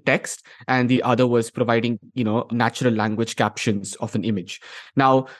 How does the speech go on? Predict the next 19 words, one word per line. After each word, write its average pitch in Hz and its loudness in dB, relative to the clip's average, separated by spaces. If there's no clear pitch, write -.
as 151 0
a 143 2
sighted 151 0
person, 143 4
for 139 0
me, 127 2
naturally, 127 0
the 120 0
more 113 0
exciting 117 -2
thing 117 -2
to 113 -6
work 107 0
on 107 2
was 110 2
the 117 -4
natural 113 0
language 107 -2
captioning 104 0